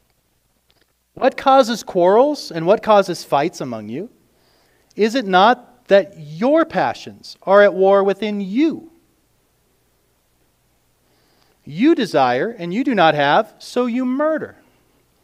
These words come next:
You covet and cannot obtain, so you fight and quarrel. You do not have because you do not ask, and you ask and you do not receive because you are asking wrongly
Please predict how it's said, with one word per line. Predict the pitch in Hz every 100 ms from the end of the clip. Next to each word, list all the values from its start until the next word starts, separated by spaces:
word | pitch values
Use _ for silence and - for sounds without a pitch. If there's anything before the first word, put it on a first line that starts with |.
| _ _ _ _
You | 147 254
covet | - 175 160 220
and | 156 147
cannot | 165 160 147
obtain, | 147 151 139 156 214 _ _ _ _
so | - 202
you | 208
fight | - 131 135
and | 156
quarrel. | 185 247 269 - - _ _ _ _ _ _ _
You | 127 147 170
do | 196 277
not | 175 131
have | 120 117 120
because | 127 139 120
you | 120
do | 196
not | 190 113
ask, | 95 95 131 - _ _ _ _ _ _ _ _ _
and | 131 131
you | 131
ask | 185 226 214 180
and |
you | 165
do | 156
not | 156 143
receive | 135 - 208 143 151
because | 135 - 135 127
you | 139
are | 131 127
asking | 127 127 135 120
wrongly | 117 127 160 185 107 104 107